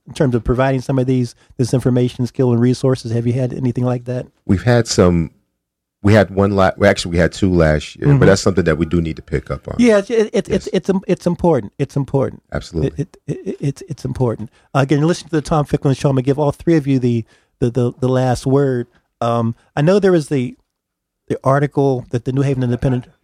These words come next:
Speaker 1: in New Haven Independent has done on the, on, in Newhallville, and as a follow-up, and I know that the mother had mentioned that her son, who was, who was,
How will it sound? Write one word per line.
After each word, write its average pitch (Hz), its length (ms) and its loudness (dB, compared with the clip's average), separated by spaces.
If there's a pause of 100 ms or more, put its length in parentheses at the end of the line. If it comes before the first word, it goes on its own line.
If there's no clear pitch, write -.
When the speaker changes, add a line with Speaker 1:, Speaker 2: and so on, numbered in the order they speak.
(300)
Speaker 1:
in 131 80 2
New 131 100 4
Haven 127 220 2
Independent 123 360 -2
has 117 120 -2
done 123 180 0
on 113 120 0
the, 110 300 -2
on, 120 240 -8
in 127 140 -4 (120)
Newhallville, 127 580 0 (560)
and 113 160 0
as 117 160 -4
a 117 60 -6
follow-up, 120 560 0
and 117 120 -4
I 120 60 0
know 147 180 0
that 135 160 -4
the 127 100 -4
mother 123 280 0
had 117 100 -2
mentioned 113 400 -2
that 107 220 -2 (420)
her 110 240 2
son, 127 540 -2
who 113 140 0
was, 107 140 -2
who 117 340 -6
was, 117 260 -14